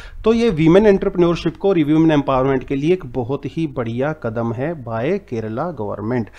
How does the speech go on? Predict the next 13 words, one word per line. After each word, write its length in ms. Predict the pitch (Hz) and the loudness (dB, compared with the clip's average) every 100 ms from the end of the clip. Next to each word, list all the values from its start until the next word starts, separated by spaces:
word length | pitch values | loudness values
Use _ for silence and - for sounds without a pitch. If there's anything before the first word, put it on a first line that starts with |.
| - - - | -20 -12 -2
केरला 220 | 151 170 | 0 2
गवर्नमेंट 340 | 160 151 160 | 4 2 2
में 100 | 165 | 2
एक 60 | 156 | 2
मिशन 240 | 139 156 | 2 0
चलाया 260 | 151 143 139 | 0 -2 0
गया 140 | 143 | 0
था, 120 | 151 | 0
वी 580 | 147 120 131 185 156 113 - - - - - - - | -2 -2 -2 0 -2 -4 -12 -18 -18 -16 -18 -16 -4
मिशन, 440 | 139 139 170 123 110 - - - - - - - - - 135 | -2 0 2 0 -2 -12 -20 -20 -20 -20 -20 -20 -20 -16 -8
वी 320 | 127 156 120 | -4 -2 -2
डब्ल्यू 380 | 123 135 143 156 | -2 0 0 0
ई, 220 | 151 117 | 0 -4